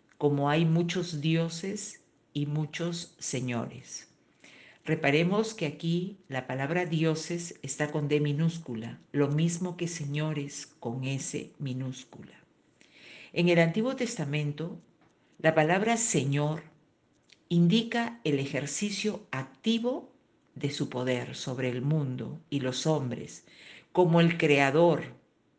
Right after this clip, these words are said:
Eh, lo hemos visto en Génesis. Dios,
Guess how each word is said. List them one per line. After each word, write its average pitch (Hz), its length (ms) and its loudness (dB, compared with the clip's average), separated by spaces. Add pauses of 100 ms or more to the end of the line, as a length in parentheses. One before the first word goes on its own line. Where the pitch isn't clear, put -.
(520)
Eh, 147 140 -2
lo 139 160 2
hemos 135 240 -2
visto 147 320 -2
en 131 120 -4
Génesis. - 800 -4 (1600)
Dios, 156 720 0